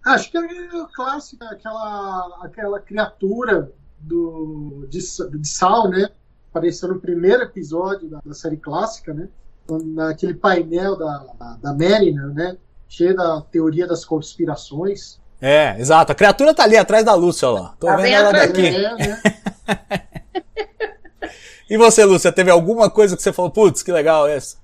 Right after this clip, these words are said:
Speaker 3: Não, esse painel é muito legal. Eu, eu já tinha feito, no trailer eu comecei a fazer, né, os easter eggs com essa foto que tinha um pedaço. Daí chega no episódio, tem vários outros pedaços do painel.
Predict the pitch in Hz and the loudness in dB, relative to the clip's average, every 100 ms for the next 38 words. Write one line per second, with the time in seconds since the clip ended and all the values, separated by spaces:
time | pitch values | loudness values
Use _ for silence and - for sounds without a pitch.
0 | - _ _ 247 247 226 254 294 262 247 | -20 _ _ 0 0 0 -2 0 0 0
1 | 294 330 277 285 339 392 359 233 226 214 | 0 0 0 -2 -4 -4 -6 -2 -2 0
2 | 196 170 170 185 202 - 214 226 226 226 | 0 0 -2 -2 -4 -4 -4 -2 -2 -6
3 | - 294 302 285 254 247 233 214 - _ | -4 -2 0 0 0 0 -2 -6 -10 _
4 | - 254 330 - 269 294 403 285 240 240 | -4 2 2 2 2 4 2 -2 -4 -6
5 | 240 254 247 - 254 254 262 262 220 196 | -8 -10 -12 -8 -10 -8 -10 -6 -6 -6
6 | 196 196 196 202 - 196 202 226 233 - | -4 -4 -4 -8 -2 2 2 0 -8 -4
7 | 240 240 240 - 233 233 - 254 - _ | -2 -2 -4 -2 0 0 -4 -12 -16 _
8 | _ - 247 247 254 220 208 190 196 185 | _ -6 -2 0 2 2 2 0 -2 -2
9 | 226 - 349 311 254 - 233 233 285 320 | -2 -2 -4 -2 -2 -4 -2 0 0 0
10 | 320 262 - 202 208 254 294 311 262 233 | -4 -8 -10 -12 -4 0 0 -2 -6 -4
11 | 277 294 - 233 - 233 190 214 226 214 | -2 -2 -6 -16 -14 -14 -8 -4 -4 -6
12 | 208 196 196 202 196 180 180 170 151 | -14 -18 -16 -10 -8 -8 -10 -12 -14